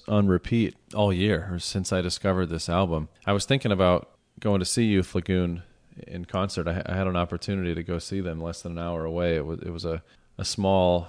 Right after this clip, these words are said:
uh, intimate venue. Would have been close to the stage. Would have been phenomenal, but I had some other things come up. I still could have gone, but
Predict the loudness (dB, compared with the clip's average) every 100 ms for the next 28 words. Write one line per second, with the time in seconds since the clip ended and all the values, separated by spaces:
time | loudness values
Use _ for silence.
0 | -8 -8 -8 -10 -12 -12 -4 -2 0 -2
1 | -2 0 2 4 4 2 0 -4 -6 -6
2 | -6 -10 -4 -2 -2 -2 -2 2 2 0
3 | -4 -14 -20 -16 -8 -2 -2 0 0 -2
4 | 0 -2 -2 _ _ -20 -20 _ -2 0
5 | 0 0 2 2 0 -4 -6 -6 -2 0
6 | 0 -4 -6 -4 -4 -2 -2 -2 -2 -2
7 | -4 -6